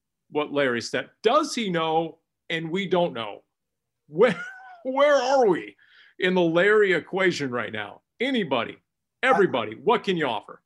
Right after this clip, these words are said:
Speaker 2: I did enjoy, I got a tweet yesterday with, with a, with somebody saying, "What's going on with Larry? We're almost to the draft. The fans need to know." And I'm like,
Speaker 1: <laughs>
Speaker 2: "Wow, I,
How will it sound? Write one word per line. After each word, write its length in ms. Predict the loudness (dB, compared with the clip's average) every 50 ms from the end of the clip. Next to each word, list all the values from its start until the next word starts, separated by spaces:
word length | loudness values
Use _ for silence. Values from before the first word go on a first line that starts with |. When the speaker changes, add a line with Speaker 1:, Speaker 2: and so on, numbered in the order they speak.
| _ -6 -4
Speaker 2:
I 100 | -4 -4
did 220 | -2 -2 -2 -2
enjoy, 520 | -2 -2 -2 0 2 4 4 4 2 2
I 120 | 0 -2 -2
got 200 | 0 0 0 0
a 60 | -2
tweet 400 | -6 -10 -8 -6 -6 -6 -6 -10 _ _
yesterday 600 | -8 -4 -4 -4 -4 -6 -6 -4 -2 -2 -2 -2
with, 180 | -4 -6 -10 -12 -8
with 160 | -6 -4 -2
a, 280 | -2 0 -2 -2 -4 -8 -12
with 140 | -10 -10 -10
somebody 380 | -6 -6 -6 -4 -4 -6 -6 -6
saying, 560 | -8 -6 -4 -2 0 0 -2 -2 -6 -8 -14 _ _ _ _ -4
"What's 300 | 0 0 0 0 0 0
going 260 | 2 2 2 4 2
on 160 | 2 2 2
with 140 | 2 0 -2
Larry? 600 | 0 2 4 6 6 6 4 4 0 -2 -6 -8 _ _ _ _ _ _ -8
We're 180 | -2 0 0 2
almost 380 | 2 2 2 2 0 -4 -4 -6
to 80 | -6
the 100 | -6 -6
draft. 640 | -6 -2 2 4 6 6 6 6 4 0 -4 _ _ _ _ _ -8
The 180 | -2 2 2 2
fans 640 | 2 0 _ -4 -4 -2 -2 -2 -2 -4 -4 -4 -6
need 260 | -6 -4 -6 -6 -6
to 140 | -8 -6 -4
know." 420 | -2 0 0 0 -2 -4 -6 -8 -8
And 100 | -6 -4
I'm 180 | -4 -4 -4 -2
like, 280 | -2 -2 -2 -2 0 2
Speaker 1:
<laughs> 20 |
Speaker 2:
"Wow, 280 | 4 6 6 6 4 2
I, 280 | 0 0 0 -2 -4